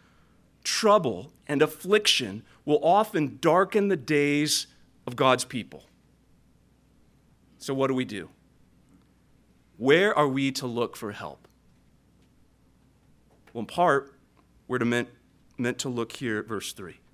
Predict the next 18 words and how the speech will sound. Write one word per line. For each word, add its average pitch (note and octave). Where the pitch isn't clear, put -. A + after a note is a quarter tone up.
Let's C3
listen D#3+
to D#3+
the C3
testimony A2
that C3+
David B2+
gives. A2+
After B2
describing D3
this C#3
trouble, A#2+
he D3
simply C#3
testifies C3+
in C#3
verse C3
three, F#2+